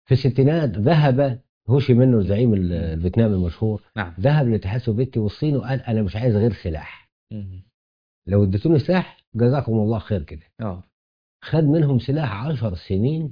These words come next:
Speaker 1: حتى أجبر الولايات المتحدة على مفاوضاتهم في أوروبا.
Speaker 2: آه.
Speaker 1: على المبدأ الذي أقروه.
Speaker 2: عشر سنين.
Speaker 1: عشر سنين.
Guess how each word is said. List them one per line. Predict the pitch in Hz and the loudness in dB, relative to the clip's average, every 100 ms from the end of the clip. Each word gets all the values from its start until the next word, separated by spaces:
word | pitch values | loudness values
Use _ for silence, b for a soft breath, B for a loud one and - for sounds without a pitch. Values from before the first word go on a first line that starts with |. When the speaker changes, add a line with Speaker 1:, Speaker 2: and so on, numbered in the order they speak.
| - | -12
Speaker 1:
حتى | - 127 - 110 104 - | -10 -8 -4 -4 -4 -2
أجبر | 165 120 98 104 | -2 0 0 0
الولايات | 104 101 117 135 123 | 2 2 0 0 -2
المتحدة | 110 98 131 147 139 131 - _ _ _ _ _ | -2 -4 -8 -6 -6 -8 -12 _ _ _ _ _
على | 92 117 139 139 | -2 0 2 2
مفاوضاتهم | 123 98 110 104 107 - 104 117 | 2 2 2 2 2 0 -2 -4
في | 107 123 | -2 -4
أوروبا. | 101 98 90 73 - _ _ - | -2 -4 -6 -10 -20 _ _ -12
Speaker 2:
آه. | 98 85 85 82 _ _ - | -10 -10 -14 -18 _ _ -12
Speaker 1:
على | 95 135 170 156 | -2 2 4 4
المبدأ | 151 190 175 156 147 | 4 4 4 2 4
الذي | 160 165 143 | 4 2 2
أقروه. | - 120 101 80 - _ - | 0 0 0 -4 -10 _ -6
Speaker 2:
عشر | 127 143 | -4 -4
سنين. | 120 - 87 - _ _ | -6 -8 -12 -12 _ _
Speaker 1:
عشر | 127 156 131 143 | 0 2 2 2
سنين. | 131 147 185 107 90 | 2 4 4 2 -2